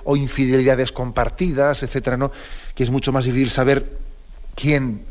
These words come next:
ha podido ser ahí víctima y quién ha podido ser verdugo. Pero también hay otro tipo de, de rupturas que suelen ser más unilaterales, ¿eh? Rupturas unilaterales,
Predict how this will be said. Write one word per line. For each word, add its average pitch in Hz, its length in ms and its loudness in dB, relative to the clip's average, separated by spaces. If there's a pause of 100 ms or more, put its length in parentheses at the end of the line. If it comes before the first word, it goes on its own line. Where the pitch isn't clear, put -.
ha 101 160 -2
podido 127 340 2
ser 135 180 2
ahí 131 200 4
víctima 131 600 0
y 127 60 2
quién 135 200 0
ha 135 60 4
podido 127 260 0
ser 127 200 0
verdugo. 139 640 0 (1080)
Pero 165 160 2
también 196 220 2
hay 190 100 2
otro 180 220 0
tipo 165 260 0
de, 147 320 0 (720)
de 123 220 2
rupturas 139 520 2
que 127 120 -6
suelen 143 240 0
ser 139 160 0
más 147 260 0 (120)
unilaterales, 139 1400 2
¿eh? 143 160 -6 (400)
Rupturas 131 560 0
unilaterales, 123 920 -2